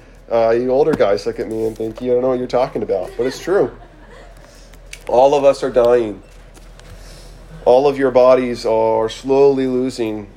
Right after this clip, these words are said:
the functionality God designed them to have. And indeed, every time that your body doesn't work the way it's supposed to, every time you get sick,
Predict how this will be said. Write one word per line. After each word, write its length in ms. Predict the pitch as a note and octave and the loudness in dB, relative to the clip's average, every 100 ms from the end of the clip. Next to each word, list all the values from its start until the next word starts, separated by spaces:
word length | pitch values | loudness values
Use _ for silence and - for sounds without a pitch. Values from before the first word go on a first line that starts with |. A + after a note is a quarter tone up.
| - | -12
the 120 | - A#2+ | -6 -2
functionality 840 | B2+ B2 - A#2 A2 A2+ A2 G#2 | 0 -2 -2 -2 0 0 -2 -2
God 240 | A2 G#2+ | 0 0
designed 460 | A2+ G#2+ G#2 G#2+ G#2+ | -4 -6 -4 -4 -6
them 100 | G#2+ | -10
to 100 | G#2 | -10
have. 360 | G#2 G#2 G#2 - - - - - - - - - - - - - - - - - - | -6 -6 -8 -14 -20 -20 -20 -20 -20 -20 -20 -20 -20 -20 -20 -20 -20 -20 -20 -4 0
And 80 | C3 | 2
indeed, 400 | B2+ D3 C3+ - | 0 -4 -4 -2
every 440 | - D#3+ E3 F3+ F3+ | 0 0 0 -6 -6
time 600 | D3 B2 B2+ A2+ A2+ G2 - - - - - - - - - - - - - - | 0 4 4 2 -4 -10 -20 -20 -20 -20 -20 -20 -20 -20 -20 -20 -20 -20 -16 -10
that 140 | A#2+ | -4
your 140 | C3+ | -2
body 400 | C#3 B2+ A#2 A#2+ | 2 2 2 0
doesn't 260 | B2 A2+ A#2+ | -2 -4 -8
work 300 | G#2 A2 - | -8 -8 -8
the 80 | A2 | -8
way 180 | A2 A2 | -6 -6
it's 140 | G2+ | -10
supposed 440 | - A2 G#2+ G#2+ | -12 -8 -8 -8
to, 180 | - G2+ | -14 0
every 320 | B2 C#3 D3 | 2 4 0
time 520 | C3 A#2+ A#2+ B2 F#3 F#3 | -2 0 4 4 2 -4
you 100 | A2+ | -8
get 180 | - | -8
sick, 480 | - - C3 C#3+ - | -10 -6 -4 -4 -8